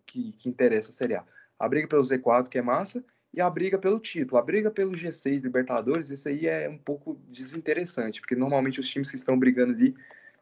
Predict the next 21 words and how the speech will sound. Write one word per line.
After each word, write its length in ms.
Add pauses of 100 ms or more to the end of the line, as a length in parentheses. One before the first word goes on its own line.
(120)
são 220
times 300
grandes 300
que 80
estão 220
desmotivados, 680
como 200
Corinthians, 480
como 280
Inter, 280
como 200
Fluminense, 480
porque 140
queriam 460
ganhar 260
alguma 240
coisa. 400
Acabaram 480
que 160 (380)
só 140
sobrou 500